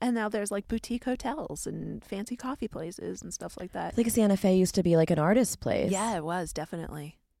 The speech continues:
Speaker 2: There's nowhere, nowhere in va-, no one values art anymore. They value content and influence.
Speaker 1: Yeah.
Speaker 2: I'm having more fun out here,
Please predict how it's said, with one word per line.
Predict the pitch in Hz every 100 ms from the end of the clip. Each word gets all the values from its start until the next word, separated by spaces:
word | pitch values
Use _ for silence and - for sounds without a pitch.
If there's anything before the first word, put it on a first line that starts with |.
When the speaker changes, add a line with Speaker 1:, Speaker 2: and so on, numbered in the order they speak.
| _ _ _ - - _ -
Speaker 2:
There's | 190 185
nowhere, | 185 185
nowhere | 185 202 208
in | 190
va-, | 180 87 -
no | 180
one | 180 180
values | 160 156 175 170 156 -
art | 139 139
anymore. | - 151 143 135
They | 135
value | 135 131 135 135 - - _ - -
content | 165 151 156 131
and | -
influence. | 139 139 - 67 58 - -
Speaker 1:
Yeah. | 202 196 180 175 - _ _ -
Speaker 2:
I'm | 220
having | 262 302 294
more | 214 180 175
fun | 160 160
out | 151 151
here, | 160 156 151 156